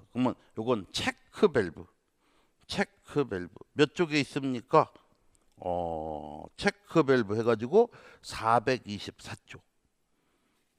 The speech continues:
자, 요거만 기억해서 요거 무슨 밸브? 슬루스 밸브.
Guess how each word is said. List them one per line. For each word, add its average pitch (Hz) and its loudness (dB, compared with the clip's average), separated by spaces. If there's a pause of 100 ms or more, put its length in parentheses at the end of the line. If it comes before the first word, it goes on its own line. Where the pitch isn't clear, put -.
(2000)
자, - 4
요거만 220 8
기억해서 120 6 (500)
요거 151 4
무슨 185 4
밸브? 151 0 (500)
슬루스 - -2
밸브. 92 -4